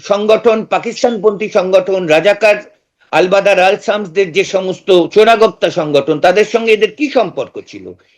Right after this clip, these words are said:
এসব সম্পর্কে তো এই অবৈধ ক্ষমতা দখলকারী ইউনূস একটা শব্দ উচ্চারণ করছে না।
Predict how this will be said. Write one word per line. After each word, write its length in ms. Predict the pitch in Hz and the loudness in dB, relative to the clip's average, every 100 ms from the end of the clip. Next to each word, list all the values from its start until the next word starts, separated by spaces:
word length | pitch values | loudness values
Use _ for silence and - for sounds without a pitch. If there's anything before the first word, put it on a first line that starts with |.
| _ | _
এসব 240 | 214 277 269 | -6 -2 -2
সম্পর্কে 400 | 262 240 262 262 | -2 -2 -2 -2
তো 100 | 262 | -2
এই 80 | 247 | 2
অবৈধ 300 | 208 208 214 | 2 2 -2
ক্ষমতা 380 | 220 208 202 208 | -4 -4 -6 -6
দখলকারী 520 | 196 202 208 208 202 | -4 -4 -4 -2 -2
ইউনূস 340 | 196 208 196 - _ - | -2 -2 -6 -10 _ -4
একটা 300 | 185 - 220 | -2 0 2
শব্দ 300 | 214 190 214 | 2 0 -6
উচ্চারণ 420 | 185 220 214 202 | -2 -4 -4 -4
করছে 320 | 214 220 220 | -4 -4 -6
না। 200 | 240 | -6